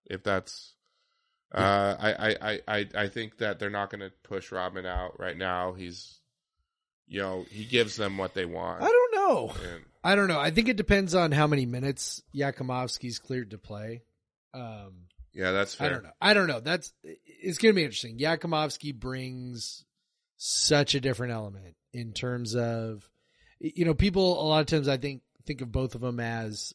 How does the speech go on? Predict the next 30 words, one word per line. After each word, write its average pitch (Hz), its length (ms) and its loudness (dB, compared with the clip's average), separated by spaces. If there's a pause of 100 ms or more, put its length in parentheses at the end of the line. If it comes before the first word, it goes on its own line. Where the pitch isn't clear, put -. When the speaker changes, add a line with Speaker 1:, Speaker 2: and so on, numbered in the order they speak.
Speaker 2:
um, 107 320 -10 (840)
you 117 120 -10
know, 98 60 -10
shooters, 101 640 0
right? 120 260 -6
Like 123 240 -10
they, 113 240 -14 (100)
you 127 120 -10
know, 110 60 -10
similar 127 560 -4 (480)
styles, 147 480 4
but, 113 220 -6 (100)
but 131 140 -4
I, 139 240 -4
I 143 120 0
don't 147 180 -2
think 123 200 -8
that's 117 420 -8
really 113 440 -10 (340)
Speaker 1:
No, 107 160 6
Speaker 2:
all 98 120 4
Speaker 1:
not 95 180 4
Speaker 2:
that 104 100 -6
accurate. 170 500 2
Speaker 1:
no, - 60 -20 (380)
yeah. 165 80 2
Speaker 2:
<laughs> - 40 -4
You 226 160 4 (100)
Speaker 1:
Yeah. 226 60 4
Speaker 2:
know, 190 240 2